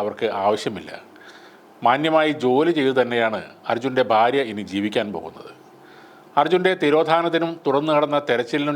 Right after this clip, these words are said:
ലഭിച്ച പ്രാധാന്യം അയാളുടെ ഭാര്യയ്ക്കും ലഭിച്ചു എന്ന ഒരു കാര്യം മാത്രമേ ഉള്ളൂ. ഒരു തരത്തിലും അതുകൊണ്ട് അവരെ അപമാനിക്കരുത്.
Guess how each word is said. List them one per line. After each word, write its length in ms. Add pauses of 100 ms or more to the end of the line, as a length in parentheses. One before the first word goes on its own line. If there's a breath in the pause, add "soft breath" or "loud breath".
ലഭിച്ച 260 (120)
പ്രാധാന്യം 560 (640 loud breath)
അയാളുടെ 300 (100)
ഭാര്യയ്ക്കും 460 (120)
ലഭിച്ചു 340 (180)
എന്ന 140 (120)
ഒരു 180
കാര്യം 300
മാത്രമേ 360
ഉള്ളൂ. 140 (840 loud breath)
ഒരു 140
തരത്തിലും 420
അതുകൊണ്ട് 340 (380)
അവരെ 200 (120)
അപമാനിക്കരുത്. 720